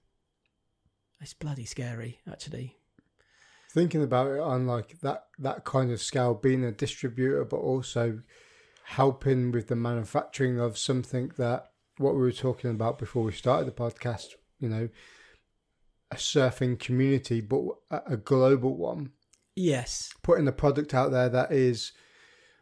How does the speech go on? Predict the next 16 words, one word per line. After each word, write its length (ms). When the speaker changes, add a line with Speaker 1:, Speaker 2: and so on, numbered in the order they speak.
Speaker 2:
not 240
necessarily 580
swamped 840
with 460
different 400
brands 440
and 200
wetsuits 560
and 100
stuff, 340
but 200
people 320
have 180
their 300
own, 640
um, 720